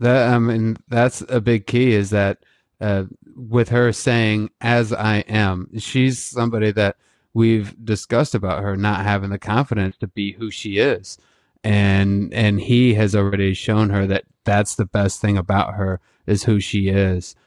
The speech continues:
And so for him to have the confidence and her to have the confidence to really, um, exemplify that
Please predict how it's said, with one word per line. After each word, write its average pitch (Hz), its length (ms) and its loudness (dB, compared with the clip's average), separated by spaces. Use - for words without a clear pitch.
And 101 280 0
so 95 420 2
for 95 280 0
him 107 220 2
to 98 340 2
have 98 200 2
the 95 140 -2
confidence 95 500 -2
and 92 240 -2
her 113 240 0
to 107 100 0
have 98 160 -2
the 98 120 -14
confidence 95 540 -10
to 104 120 2
really, 98 440 0
um, 95 640 0
exemplify 98 880 0
that 90 440 0